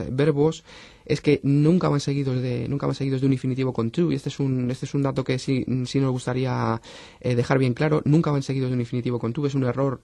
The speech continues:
bastante, bastante habitual dentro de, dentro de los, de las personas que están aprendiendo a, que están aprendiendo inglés,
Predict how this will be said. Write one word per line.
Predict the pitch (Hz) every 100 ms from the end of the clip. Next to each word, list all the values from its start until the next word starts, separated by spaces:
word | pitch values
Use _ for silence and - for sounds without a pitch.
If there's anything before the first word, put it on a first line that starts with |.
| -
bastante, | 131 123 135 135 139 131 131 120
bastante | 120 139 139
habitual | 127 127 139 135
dentro | 131 - 123
de, | 123 123 123 123 - - - _
dentro | 123 127 131
de | 127
los, | 127 120 127
de | 113
las | 127
personas | - 127 127
que |
están | 131 127
aprendiendo | 123 123 123 117
a, | 117 117
que | 113 -
están | - 127
aprendiendo | 120 123 120
inglés, | 127 160 -